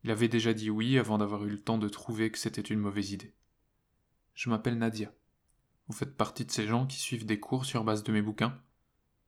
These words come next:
Elle répondit après un bref silence. « Non, je regagne ces cours. » « Mais qu'est-ce que vous leur trouvez ?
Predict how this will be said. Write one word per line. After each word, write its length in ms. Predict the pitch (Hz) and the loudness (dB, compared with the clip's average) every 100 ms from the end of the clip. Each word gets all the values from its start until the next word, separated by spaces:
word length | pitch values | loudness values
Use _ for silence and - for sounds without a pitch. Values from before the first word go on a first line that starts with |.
| _ _ _ _ _ _ _ _ _ _ _ - | _ _ _ _ _ _ _ _ _ _ _ -4
Elle 120 | 110 | 0
répondit 400 | 110 113 117 135 | 2 2 4 4
après 240 | 131 - | 2 2
un 100 | 104 | 0
bref 260 | 98 - 104 | 0 -4 -4
silence. « 600 | - 95 90 - - _ _ _ _ _ _ _ _ _ _ _ | -2 -4 -6 -12 -16 _ _ _ _ _ _ _ _ _ _ _
Non, 400 | 226 139 120 113 - _ _ _ _ _ _ _ | -12 -4 -4 -4 -10 _ _ _ _ _ _ _
je 140 | 127 123 | -2 0
regagne 340 | 123 113 104 | 2 2 0
ces 220 | - 135 | -6 -8
cours. » « 340 | - 135 - _ _ _ _ _ _ _ _ _ _ _ - | -12 -14 -16 _ _ _ _ _ _ _ _ _ _ _ -4
Mais 260 | 113 - _ _ _ _ _ _ _ _ _ - | -4 -4 _ _ _ _ _ _ _ _ _ -4
qu'est-ce 240 | 214 - | -2 -2
que 100 | 131 | -2
vous 140 | 117 | -2
leur 160 | 107 104 | -2 -4
trouvez ? 380 | - 104 98 | -10 -8 -10